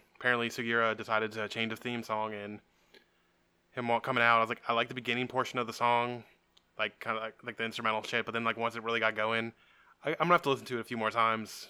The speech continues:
to determine if I actually like it or not. But overall, I like the presentation. But I am gonna miss that U two, man. Uh, match started off pretty slow,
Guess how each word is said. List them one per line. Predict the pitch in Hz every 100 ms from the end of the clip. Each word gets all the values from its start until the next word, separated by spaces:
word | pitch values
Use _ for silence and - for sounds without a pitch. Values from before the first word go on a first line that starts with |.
| -
to | 120 107
determine | 101 117 113
if | 107
I |
actually | 107 110
like | 104 113
it |
or | 110
not. | 110 110
But | 107 98 - _ _ -
overall, | 120 113
I | 107
like | 107 104
the | 101
presentation. | 113 110 113 107 110 107 - _ _ _ _ _ _ _ _ _ _ - - _
But | 113
I | 113
am | 117
gonna | 117 113
miss | 107
that | 117 110
U | 110
two, | 123 113
man. | 107 107 110 - _ _ _ _ _ _ _ _ _
Uh, | 131 120 117 113
match | 127 -
started | 143 127 120
off | 123 120 -
pretty | 135 120
slow, | - 120 117 120 120